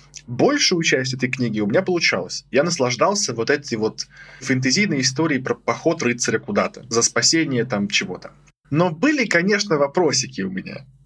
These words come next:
И я про них сегодня буду говорить, вопросики, которые на самом деле проистекают из того, что это действительно, ну, основоположник огромного наследия Dungeons and Dragons Вархаммера. И понятно, что есть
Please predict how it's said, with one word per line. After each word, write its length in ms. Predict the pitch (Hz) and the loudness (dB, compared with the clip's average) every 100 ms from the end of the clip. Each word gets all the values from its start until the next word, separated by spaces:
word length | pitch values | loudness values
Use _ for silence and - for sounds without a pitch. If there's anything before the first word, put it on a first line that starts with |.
| _ - | _ -8
И 180 | 226 123 | 0 2
я 140 | 156 | 4
про 140 | 190 | 2
них 140 | 196 190 | 2 2
сегодня 240 | 196 180 | 2 2
буду 240 | 170 185 143 | 2 2 2
говорить, 440 | 135 131 226 131 | 2 2 2 2
вопросики, 680 | 139 131 196 254 180 - 123 | 0 2 2 2 0 0 0
которые 460 | 123 127 160 185 170 | 2 0 2 2 2
на 120 | 147 | 2
самом 260 | - 175 | 2 2
деле 400 | 160 165 156 131 - - - - | 2 2 2 0 -6 -18 -20 -4
проистекают 520 | 151 156 156 151 170 | 0 2 2 2 2
из 140 | 135 - | 0 0
того, 260 | 131 202 | 2 2
что 160 | 254 - | 0 0
это 240 | 143 - 135 - - - | 0 0 -2 -6 -14 -6
действительно, 400 | - 190 147 110 | -2 0 2 2
ну, 320 | 113 98 - - _ _ | 0 -2 -4 -18 _ _
основоположник 1080 | 117 - 120 120 117 127 175 143 123 - - - - - _ _ | -2 0 0 0 2 2 0 0 -4 -6 -10 -20 -20 -20 _ _
огромного 560 | 117 120 135 156 151 127 | -2 2 2 2 2 0
наследия 680 | 127 - 123 127 110 107 95 | 0 0 0 0 0 0 0
Dungeons 420 | 110 117 110 107 | 0 -2 -2 -4
and 80 | 104 | 0
Dragons 340 | 123 113 101 | 0 0 -2
Вархаммера. 640 | 104 98 185 233 147 101 - - - - | -2 0 0 2 0 -4 -8 -20 -20 -14
И 60 | - | -6
понятно, 440 | - 131 226 247 | 0 2 2 2
что 340 | 147 - 139 131 - - | -2 0 0 -2 -8 -8
есть 440 | - 185 185 - | 0 0 0 -4